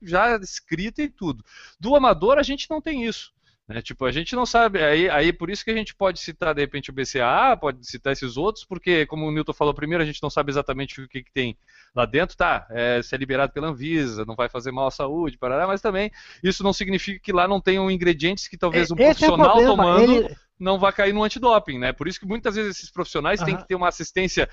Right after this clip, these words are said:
Speaker 1: de um nutricionista que investigue realmente se aquilo que ele tá tomando não vai ter problema, porque daqui a pouco toma algum troço que,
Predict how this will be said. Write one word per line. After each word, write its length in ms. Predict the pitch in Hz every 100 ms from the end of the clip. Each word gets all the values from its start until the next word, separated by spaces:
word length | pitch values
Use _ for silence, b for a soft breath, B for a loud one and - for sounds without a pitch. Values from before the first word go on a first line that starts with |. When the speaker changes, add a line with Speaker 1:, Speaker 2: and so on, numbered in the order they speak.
| b b b
Speaker 1:
de 100 | 151
um 140 | 151
nutricionista 720 | 147 139 156 127 120 196 - -
que 120 | 143
investigue 640 | 131 131 139 - - 175
realmente 320 | 151 139 147 -
se 80 |
aquilo 220 | 135 - 143
que 60 |
ele 60 | 131
tá 120 | 143
tomando 320 | 135 131 135
não 120 | 131
vai 140 | 127 131
ter 100 | 131
problema, 380 | 131 123 135 160
porque 220 | 196 196
daqui 100 | 190
a 60 |
pouco 240 | 175 185 175
toma 200 | 175 175
algum 200 | 165 160
troço 360 | 180 170 190
que, 200 | - 226